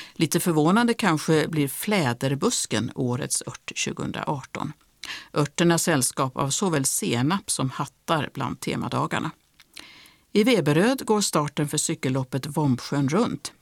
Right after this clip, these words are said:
tio mil som längst, men det finns kortare alternativ också.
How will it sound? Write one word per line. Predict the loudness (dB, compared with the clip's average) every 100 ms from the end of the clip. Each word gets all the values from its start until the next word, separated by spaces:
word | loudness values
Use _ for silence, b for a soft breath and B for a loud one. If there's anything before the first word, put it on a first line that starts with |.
| -4
tio | 0 2 4
mil | 4 4 2
som | 0 0
längst, | 0 0 -2 -6 -6
men | -4
det | -4
finns | -2 2 2 2
kortare | -2 -6 -6 -6 -4 -4
alternativ | -6 -6 -6 -6 -4 -6
också. | -6 -6 -8